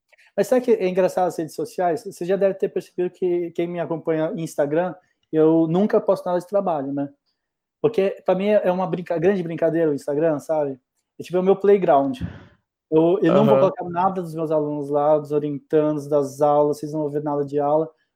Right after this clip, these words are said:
Speaker 1: O Facebook tem coisas mais ideológicas, tem coisas profissionais. Agora, o Instagram, pra mim, é uma, um playground. E daí, tipo, o, e os cachorros fazem parte do meu lazer.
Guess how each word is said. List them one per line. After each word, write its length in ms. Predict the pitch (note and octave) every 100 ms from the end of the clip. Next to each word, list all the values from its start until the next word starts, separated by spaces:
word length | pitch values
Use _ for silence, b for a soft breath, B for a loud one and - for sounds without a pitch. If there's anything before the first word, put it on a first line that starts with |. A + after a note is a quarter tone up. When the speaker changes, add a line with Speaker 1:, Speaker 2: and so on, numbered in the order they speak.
| _ _ E4
Speaker 1:
O 80 | G3+
Facebook 560 | F#3 A#3 A3+ G3 A3+ -
tem 180 | A3+ A3
coisas 320 | G3+ F#3 F3 - F3+ F3 E3+
mais 220 | E3+ D#3
ideológicas, 800 | D#3+ D#3+ D3+ D#3+ E3+ E3+ D#3+ D#3+
tem 120 | E3
coisas 240 | D#3 D#3 -
profissionais. 1040 | D#3+ C#3+ - D#3+ D3+ D#3 E3 E3 D#3+ - _ _ _
Agora, 280 | C#3 D#3 F3
o 100 | F3+
Instagram, 560 | F#3+ - D#3+ D#3+ F#3+ F#3+
pra 120 | E3+
mim, 180 | F3 F#3+
é 100 | F#3+
uma, 160 | F3+ F#3 F#3+
um 140 | F3
playground. 640 | - F3+ F3+ D3+ C3+ C3 B2+ _ _ _ _
E 40 | D#3
daí, 160 | F3
tipo, 360 | F3 F3+ - -
o, 400 | E3+ F3+ D#4+ F4 F#4+
e 160 | F#3+
os 140 | G3+ -
cachorros 420 | F#3+ D#3+ F#3+ F#3
fazem 180 | F#3 F#3
parte 220 | F3 F3
do 60 | E3
meu 100 | D#3
lazer. 400 | D3 C3 B2+